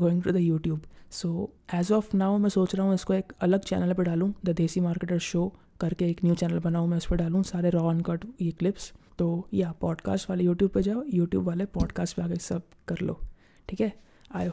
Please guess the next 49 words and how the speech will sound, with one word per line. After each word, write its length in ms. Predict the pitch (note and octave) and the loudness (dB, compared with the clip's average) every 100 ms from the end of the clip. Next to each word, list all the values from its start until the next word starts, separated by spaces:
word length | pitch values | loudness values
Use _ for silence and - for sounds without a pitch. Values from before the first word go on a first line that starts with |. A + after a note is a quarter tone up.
| - | 2
hope 320 | A3 - - - - - | 0 2 0 0 -6 -2
मेरी 180 | E3+ E3 | 2 2
पॉडकास्टिंग 580 | F3 E3 - E3+ - F3+ | 0 -4 -2 -2 0 -2
स्किल 500 | - - F3 F3 F3+ - _ _ G3+ | -2 -2 -2 -2 -6 -12 _ _ 6
थोड़ी 240 | G3 G#3 | 6 6
बहुत 320 | G3+ G3 G3 - _ | 2 -2 -4 -18 _
तो 140 | F3 F3 | -6 -4
अच्छी 280 | F3 - F3+ | -4 -2 0
रही 200 | E3+ E3+ | 0 0
होगी 320 | E3+ F3+ G3 - | 0 -2 -4 -10
या 100 | F3 | -8
फिर 160 | F#3 | -8
जो 220 | E3+ F3 E3+ | -4 -4 -2
भी। 200 | F3+ - _ - | -4 -8 _ -6
I 100 | F3 | -2
know 220 | F#3 G#3 | 0 0
कि 120 | F#3 F3 | -2 -2
मैं 120 | E3+ | -4
इसको 280 | - F3 F3+ | -4 -4 -2
over 320 | E3+ E3+ F#3 | -2 -2 -2
the 100 | E3+ | 0
long 220 | E3 E3+ | 0 2
run 140 | F3 | 0
करूँगा, 340 | F3 E3+ E3+ E3+ | -2 -2 -2 -2
I 20 | |
will 160 | E3+ D#3+ | -2 -2
definitely 420 | D#3 F3 F3 F3 | 0 -2 2 0
improve। 320 | E3 E3+ F#3+ - _ F3 | 2 0 -2 -8 _ -4
बहुत 180 | E3+ | -4
सारे 200 | E3 F3+ | -2 -2
गेस्ट 280 | E3 E3+ - | 0 0 0
को 100 | - | -2
लाऊँगा, 300 | F3 E3+ E3+ | 0 0 0
मैं 140 | E3 E3 | -2 -2
इंटरव्यू 280 | E3 E3+ | -2 0
करूँगा 260 | F3 E3+ E3 | 0 0 -2
लोगों 260 | E3 E3 D#3+ | -2 -4 -2
को, 300 | E3 E3+ - - | -4 -6 -10 -10
like, 340 | F#3+ D#3+ D#3 - - _ - | -6 -6 -8 -20 -20 _ -8
बहुत 280 | E3+ E3 F3 | -4 -2 -2
चीज़ें 200 | - E3+ | -4 -4
करने 220 | F3 E3+ | -4 -4
वाला 200 | E3 F3 | -4 -4
हूँ, 80 | D#3+ | -2
बहुत 180 | D#3+ D#3+ | -2 -2
चीज़ें 200 | E3 E3 | -2 -4
प्लान्ड 300 | D#3+ D#3+ D#3 | -4 -4 -2
है 60 | D#3 | -2
मेरी। 240 | F3+ | -4